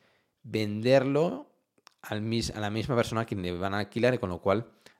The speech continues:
alquilan el local y reducen el apalancamiento. Es una operativa bastante habitual en compañías que, bueno, quieren seguir creciendo y no quieren, pues, mantener tanto apalancamiento. Dicho esto, ¿qué nos encontramos? Pues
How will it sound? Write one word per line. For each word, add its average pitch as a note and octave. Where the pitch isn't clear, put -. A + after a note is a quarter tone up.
alquilan F#2+
el G2+
local G#2
y A#2
reducen F#2
el E2
apalancamiento. E2
Es -
una A2
operativa G2
bastante G2+
habitual A#2
en F2+
compañías F#2+
que, F#2
bueno, E2+
quieren F2
seguir F#2
creciendo G2+
y G2+
no F#2
quieren, F#2
pues, -
mantener E2
tanto F2+
apalancamiento. D#2
Dicho D#3+
esto, F2+
¿qué D3+
nos D#3
encontramos? F#2+
Pues -